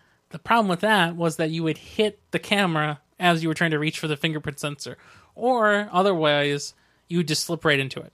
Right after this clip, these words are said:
So it was bad. Bad location. The S nine fixed a little bit by vertically stacking them with camera one, then camera two,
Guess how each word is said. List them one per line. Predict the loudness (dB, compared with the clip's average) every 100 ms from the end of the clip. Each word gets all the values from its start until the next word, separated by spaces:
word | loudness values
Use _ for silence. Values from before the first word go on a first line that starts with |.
| -10
So | 2 4 4 -2 -16 _ _ _ _ -6
it | 0
was | 0 2
bad. | 0 0 -12 -20 _ _ 2
Bad | 4 4
location. | 0 -2 -8 -10 -16 -16 -16 -18 -20 -20 _ _ _ -10
The | 0 0
S | 0
nine | -2 -2 -2 -4 -4 -6
fixed | -6 -6 -4 -4
a | -2
little | -2 0
bit | -2 -2 0
by | 0
vertically | 0 0 0 -2 -6
stacking | -4 -2 -2 -4 -12
them | -8
with | -10 -2
camera | -2 0 -2
one, | -2 -4 -4 -8 _ _ _ _
then | -10 -4
camera | -2 -2
two, | -2 0 0 0 -2